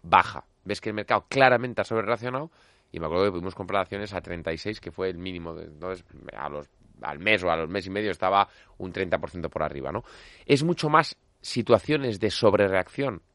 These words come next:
que ya te son familiares, y he dicho clase y caso porque a veces, eh, los años, eh, o, la de, o de, demasiada experiencia te, te matan porque dices, "Esto me lo sé, porque la clase es esto". Ya, pero cuidado, con, que la clase hay que multiplicarla por el caso, y a veces el caso no es como la clase,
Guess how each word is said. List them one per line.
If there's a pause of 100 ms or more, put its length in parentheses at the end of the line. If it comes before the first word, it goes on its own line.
(280)
que
ya
te
son
familiares, (540)
y (120)
he
dicho
clase
y
caso (560)
porque
a
veces, (560)
eh,
los
años,
eh,
o,
la
de,
o
de,
demasiada
experiencia (100)
te,
te
matan
porque
dices,
"Esto
me
lo
sé, (400)
porque
la
clase
es
esto".
Ya,
pero
cuidado,
con,
que
la
clase
hay
que
multiplicarla
por
el
caso,
y
a
veces
el
caso
no
es
como
la
clase,